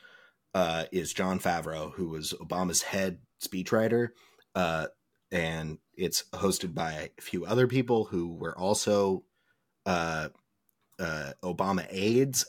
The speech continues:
and they absolutely are doing their due diligence when they're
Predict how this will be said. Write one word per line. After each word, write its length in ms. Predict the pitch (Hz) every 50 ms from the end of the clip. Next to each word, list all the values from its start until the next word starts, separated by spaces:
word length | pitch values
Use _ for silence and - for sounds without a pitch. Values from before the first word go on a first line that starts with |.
| -
and 320 | 101 92 85 82 82 76 - _ _ - 78 -
they 360 | 82 87 87 107 120 127 131 -
absolutely 760 | - 95 92 104 - - - 95 90 87 90 - - 85 85 - -
are 260 | 87 87 82 85 87
doing 640 | 82 - - 78 78 78 76 76 76 78 78 80 80 - - _ _ _ _ _ _ _ _ -
their 200 | 78 76 71 73
due 300 | 82 - - 107 117 120
diligence 720 | 117 107 98 95 95 87 92 92 87 87 82 - - -
when 220 | 87 82 76 73
they're 420 | 76 78 76 76 76 73 73 73